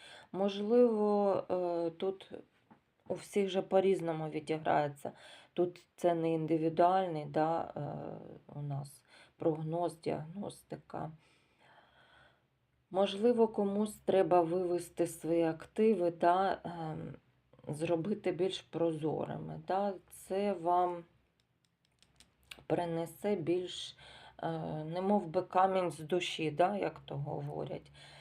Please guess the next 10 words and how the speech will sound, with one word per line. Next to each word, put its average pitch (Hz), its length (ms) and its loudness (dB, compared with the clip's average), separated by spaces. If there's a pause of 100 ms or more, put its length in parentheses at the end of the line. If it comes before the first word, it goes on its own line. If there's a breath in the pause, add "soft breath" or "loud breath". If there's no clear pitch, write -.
(260 loud breath)
<clears throat> 214 420 2
Ось 233 220 0
цей 185 240 2
камінь, 240 560 4
получається, 185 840 0
із 165 140 0
душі. 160 400 -6
І 165 100 -6
далі 208 400 0
вже 196 440 -2